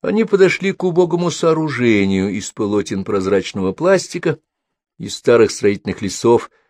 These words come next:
навесу высотой чуть меньше шести футов и вдвое более короткому. Пригнувшись, Миллер откинула полог, пропуская Томаса внутрь. Воздух под навесом был горячим и сладковатым,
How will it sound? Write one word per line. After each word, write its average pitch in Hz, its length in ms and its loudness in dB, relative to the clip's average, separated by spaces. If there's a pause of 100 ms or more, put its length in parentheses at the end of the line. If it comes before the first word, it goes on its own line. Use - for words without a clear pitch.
(180)
навесу 120 760 2
высотой 98 420 -2
чуть 95 220 -8
меньше 98 280 -4
шести 98 280 -10
футов 175 400 -4 (260)
и 98 100 -6
вдвое 104 340 2
более 104 240 2
короткому. 95 520 -2 (840)
Пригнувшись, 98 680 -4
Миллер 95 340 -2
откинула 90 520 -4
полог, 156 440 0 (320)
пропуская - 520 -4
Томаса 98 360 -4
внутрь. 92 340 -8 (1800)
Воздух 156 500 4
под 143 140 -4
навесом 151 400 2
был 143 140 6
горячим 147 680 2 (140)
и 120 100 -6
сладковатым, 110 880 0